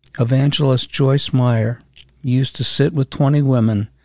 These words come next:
teaching scripture and Bible lessons, all with a constant cigarette in her hand. She doesn't do that anymore. Does this mean that smoking is against God's law?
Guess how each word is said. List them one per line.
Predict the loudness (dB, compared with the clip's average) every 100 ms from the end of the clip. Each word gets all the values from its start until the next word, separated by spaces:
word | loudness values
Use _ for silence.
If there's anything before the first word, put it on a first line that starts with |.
| _ _ _ -4
teaching | -4 0 0 0
scripture | -2 -2 -4 -2 0
and | 2 2
Bible | 2 0 0 -2
lessons, | -2 -4 -6 -8 -8 -12 _ _ _ _ _
all | 0 4 4
with | 2 0
a | -4
constant | -2 0 0 -2 -4
cigarette | -2 0 0 2 0 0
in | 0
her | 0
hand. | 0 0 -2 -4 -12 -20 _ _ _ _ _ _
She | -12 -2
doesn't | 0 2 2 2
do | 2 2
that | 2 2
anymore. | 2 0 0 -2 -6 -12 -18 _ _ _ _ _ _ _
Does | -6 -4 0
this | 0 2
mean | 2 4 4 4
that | 2 -2
smoking | -2 0 0 0 0
is | -2
against | -4 -2 -2 -2 -6 -6
God's | -4 -4 -6 -6
law? | -4 -4 -6